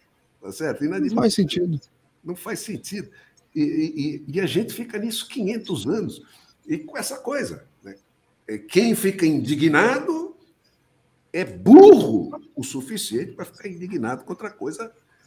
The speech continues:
Speaker 1: que não muda absolutamente nada.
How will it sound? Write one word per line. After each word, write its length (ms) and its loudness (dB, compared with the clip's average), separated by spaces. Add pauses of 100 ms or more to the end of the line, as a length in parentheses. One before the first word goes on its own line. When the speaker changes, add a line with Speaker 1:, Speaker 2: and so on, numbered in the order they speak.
(120)
Speaker 1:
que 100 -4
não 180 0
muda 440 -2
absolutamente 800 -10
nada. 540 -12